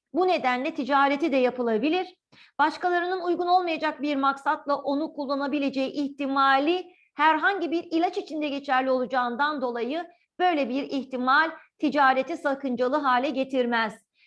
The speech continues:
E, evet, devletin koyduğu kurallara uyarak suistimale izin vermeden bunu yapabilirsiniz cevabı verilmiştir. Saçların dökülmesi için yılan yağı önerilmiş. Yılan yağını kullanmak caiz midir diye sormuş bir kardeşimiz.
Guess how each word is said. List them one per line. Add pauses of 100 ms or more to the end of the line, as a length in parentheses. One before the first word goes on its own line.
(180)
E,
evet,
devletin
koyduğu
kurallara
uyarak (220)
suistimale
izin
vermeden
bunu
yapabilirsiniz
cevabı
verilmiştir. (520)
Saçların
dökülmesi
için
yılan
yağı
önerilmiş.
Yılan
yağını
kullanmak
caiz
midir
diye
sormuş
bir
kardeşimiz.